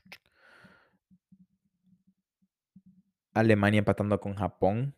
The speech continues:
Marruecos perdiendo contra Croacia y España ganándole a Costa Rica. Así que veremos, veremos qué pasa. Y como todos saben, es el Mundial. Así que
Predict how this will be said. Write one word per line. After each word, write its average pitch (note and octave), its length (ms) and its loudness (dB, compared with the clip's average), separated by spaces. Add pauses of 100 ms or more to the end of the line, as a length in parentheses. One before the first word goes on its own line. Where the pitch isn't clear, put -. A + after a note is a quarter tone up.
(640)
Marruecos G2+ 640 4
perdiendo G#2 540 2
contra F#2 240 -2
Croacia F2 800 -2 (140)
y F#2 720 2
España G2 500 0
ganándole F2 420 -4
a D#2 60 -8
Costa - 260 -6
Rica. - 400 -14 (800)
Así F#2+ 340 -2
que F2+ 380 0
veremos, F2+ 560 0
veremos F2 360 -6
qué F#2+ 120 -4
pasa. B2 520 -4 (920)
Y G#2+ 160 0
como G#2 300 -2
todos G#2 260 2
saben, A#2 340 -2
es F2+ 140 -4
el G2+ 80 -6
Mundial. F2 540 -6
Así F#2 260 -6
que F2 320 -6